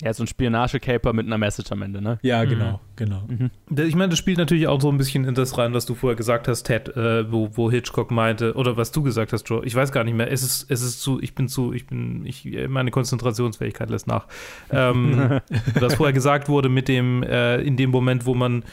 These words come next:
Speaker 3: wo der Zuschauer die Logik hinterfragt,
Speaker 1: Mhm.
Speaker 3: ist quasi der, also, ne, das ist ja sowas Ähnliches eigentlich. So, wenn wir die, die Motivationen der Charaktere zu sehr hinterfragen, dann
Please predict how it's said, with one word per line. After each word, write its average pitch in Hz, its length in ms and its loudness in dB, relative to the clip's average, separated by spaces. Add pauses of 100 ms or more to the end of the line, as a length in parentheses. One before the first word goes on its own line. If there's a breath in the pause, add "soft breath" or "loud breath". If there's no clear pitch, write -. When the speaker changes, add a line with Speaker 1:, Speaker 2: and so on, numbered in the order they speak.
(220 loud breath)
Speaker 3:
wo 131 140 0
der 123 180 2
Zuschauer 131 500 2
die 117 100 2
Logik 120 380 2
hinterfragt, 113 800 -2 (140)
Speaker 1:
Mhm. 117 240 -2
Speaker 3:
ist - 160 -4
quasi 107 420 0
der, 110 300 0
also, 117 220 0
ne, 131 180 2
das 123 160 0
ist 139 120 0
ja 143 100 2
sowas 123 260 0
Ähnliches 113 460 -2
eigentlich. 110 420 -6
So, 117 180 -2
wenn 120 160 2
wir 123 140 2
die, 123 360 0
die 131 260 0
Motivationen 131 680 2
der 131 100 2
Charaktere 131 580 0
zu 151 160 -2
sehr 139 180 2
hinterfragen, 131 600 0
dann 123 200 0